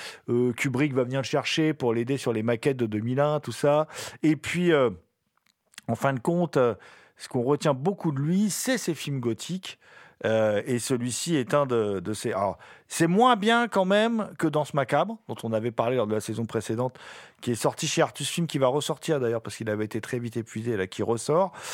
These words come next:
Euh, et, euh, mais c'est quand même a-, assez exceptionnel. C'est quand même un très grand film. Et il y a une sorte de trilogie officieuse comme ça de, de, de, de, de, de,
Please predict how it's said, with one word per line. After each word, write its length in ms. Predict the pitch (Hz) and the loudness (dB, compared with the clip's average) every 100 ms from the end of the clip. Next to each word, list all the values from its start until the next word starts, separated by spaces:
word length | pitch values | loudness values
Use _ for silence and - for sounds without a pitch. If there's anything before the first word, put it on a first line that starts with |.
| - - - | -12 -4 2
Euh, 1000 | 127 123 117 113 113 107 104 101 101 98 - | 4 6 6 4 4 2 2 0 0 -4 -2
et, 240 | 160 165 | 2 4
euh, 280 | 139 123 117 | 6 4 2
mais 100 | 127 | 0
c'est 200 | 131 151 | 0 -4
quand 140 | - 135 | 0 0
même 200 | 156 147 | 2 0
a-, 360 | - 143 139 - | -4 -8 -8 -6
assez 300 | 127 - 160 | -6 -2 -4
exceptionnel. 560 | - 117 - 135 131 | -2 -8 -4 0 0
C'est 80 | 101 | 0
quand 120 | 113 | -2
même 60 | 113 | -2
un 100 | 107 | -4
très 220 | - 131 | -4 -4
grand 160 | 113 117 | -2 -2
film. 200 | 190 175 - - - - | 0 -2 -6 -18 -6 0
Et 200 | 139 127 - | 0 -2 -6
il 140 | 127 | 0
y 40 | 139 | 2
a 40 | |
une 80 | 139 | 2
sorte 240 | - 147 | 0 0
de 80 | 127 | 0
trilogie 460 | - 156 135 127 135 | -2 0 0 2 0
officieuse 580 | 120 123 - 160 147 | -2 -6 -2 0 0
comme 160 | - 107 | -4 -4
ça 240 | - 127 | 0 0
de, 640 | 113 98 92 87 82 82 80 - - - - - | 2 0 0 -2 -2 -2 -6 -10 -18 -18 -14 -10
de, 260 | 85 85 | -2 -2
de, 200 | 80 80 | 0 -4
de, 180 | - 71 | -4 -8
de, 160 | 64 87 | -6 -6
de, 160 | 92 | -4